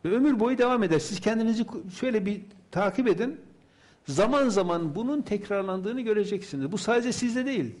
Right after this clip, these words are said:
Dünyanın hangi kültüründe, hangi bölgesinde olursa olsun her insanda olan bir şeydir.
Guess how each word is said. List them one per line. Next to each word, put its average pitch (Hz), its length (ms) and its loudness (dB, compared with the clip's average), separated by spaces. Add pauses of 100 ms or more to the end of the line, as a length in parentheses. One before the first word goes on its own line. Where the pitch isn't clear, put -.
(760)
Dünyanın 185 380 -2
hangi 240 340 0
kültüründe, 143 500 -4
hangi 196 280 -2
bölgesinde 143 420 -4
olursa 147 320 -4
olsun 143 220 -6
her 320 100 -2
insanda 127 420 -4
olan 113 260 -6
bir 110 60 -14
şeydir. - 380 -18